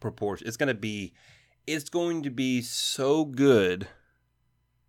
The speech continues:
that we're gonna wake up one day and say, "You know what? Donald Trump really was the greatest president we ever had."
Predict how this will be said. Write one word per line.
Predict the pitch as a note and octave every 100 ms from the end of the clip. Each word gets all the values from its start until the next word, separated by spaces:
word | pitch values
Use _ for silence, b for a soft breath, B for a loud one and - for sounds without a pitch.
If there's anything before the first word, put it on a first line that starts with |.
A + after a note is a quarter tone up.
| _ _ _ _ _ _ -
that | A2+ A2
we're | A#2+
gonna | C3+
wake | A2+ A2+ A2+
up | A2+ G2
one | F#2+ F#2
day | F#2
and | F#2
say, | F2+ F#2+
"You | F#2+ A2+
know | C3+
what? | C3 C#3+ C#3+ - _ _ _ _ -
Donald | G2+ D3+ E3+ -
Trump | C3+ A2+ F#2+
really | F#2 A2+ B2
was | G2+ G2+ G2+ F2
the | F2
greatest | F2+ F#2+ G#2+ A2+ -
president | G2+ G2 F2+ E2+ C#2+
we | G2+ G2
ever | F2 E2+
had." | E2+ D#2+ D2+